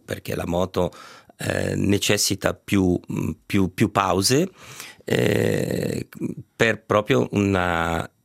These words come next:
una, mm, per garantire una, una concentrazione costante durante la, durante la guida. E poi, eh, delle volte ci si ferma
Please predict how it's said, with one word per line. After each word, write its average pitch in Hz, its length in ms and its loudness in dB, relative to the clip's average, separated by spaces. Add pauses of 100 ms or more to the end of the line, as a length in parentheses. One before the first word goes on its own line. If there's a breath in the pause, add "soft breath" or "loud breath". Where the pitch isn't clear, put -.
una, 90 480 0
mm, 82 720 -4
per 104 140 0
garantire 113 500 2
una, 95 400 0
una 98 180 0
concentrazione 104 760 0
costante 104 720 0 (280 loud breath)
durante 107 460 0
la, 90 220 0
durante 95 340 0
la 92 100 2
guida. 101 320 2 (400 loud breath)
E - 140 -2
poi, 95 880 -4
eh, - 80 -8
delle 98 180 0
volte 107 340 0
ci - 160 -6
si - 140 -4
ferma 117 500 0